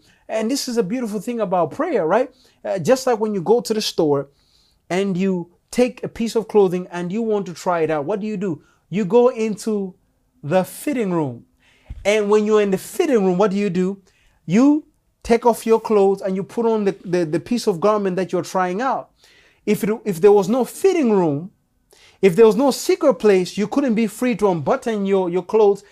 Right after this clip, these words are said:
and try it on. Are you understand what I'm saying? But when you decide, "I'm gonna go into the secret place,"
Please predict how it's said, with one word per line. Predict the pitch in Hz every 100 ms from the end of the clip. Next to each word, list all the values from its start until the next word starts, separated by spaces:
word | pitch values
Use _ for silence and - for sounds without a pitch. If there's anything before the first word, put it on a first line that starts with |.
| _ -
and | 175
try | 170 190
it | 180 185
on. | 302 190
Are | 160
you | 233
understand | 208 220
what | 214
I'm |
saying? | 190 269 208 139 _ _ _ -
But | 202 196
when | 214 208
you | 254 370 359 381
decide, | 190 190 - 202 190
"I'm | 185 208
gonna | 220 247
go | 185 226
into | 202
the | 175
secret | 143 311 285
place," | 190 175 151 143 -